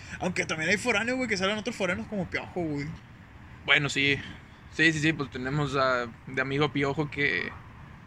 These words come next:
Speaker 2: que, pues, la neta, pues, él se vino a vivir a una casa, rentó una casa con su hermana, según tengo
Speaker 1: Después la
Speaker 2: entendido.
Speaker 1: compró.
Speaker 2: Ay, sí, ya no supe, pero,
Speaker 1: <laughs>
Speaker 2: pues, sí, o sea, era de esos de,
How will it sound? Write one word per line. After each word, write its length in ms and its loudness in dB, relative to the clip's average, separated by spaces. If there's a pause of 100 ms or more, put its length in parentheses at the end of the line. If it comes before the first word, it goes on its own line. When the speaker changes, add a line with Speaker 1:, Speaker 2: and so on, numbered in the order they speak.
(220)
Speaker 2:
que, 100 2
pues, 140 0
la 100 4
neta, 320 0
pues, 200 2
él 100 6
se 120 8
vino 180 6
a 20 6
vivir 500 6 (200)
a 120 2
una 460 4
casa, 300 6
rentó 180 2
una 300 4
casa 180 0
con 140 0
su 80 0
hermana, 400 2 (280)
según 240 -2
tengo 160 2
Speaker 1:
Después 100 4
la 40 4
Speaker 2:
entendido. 240 2 (180)
Speaker 1:
compró. 80 -6 (920)
Speaker 2:
Ay, 240 8
sí, 120 4
ya 100 6
no 80 0
supe, 260 2
pero, 240 6
Speaker 1:
<laughs> 100 0
Speaker 2:
pues, 120 0
sí, 160 6
o 80 0
sea, 320 6
era 180 4
de 80 8
esos 180 2
de, 520 2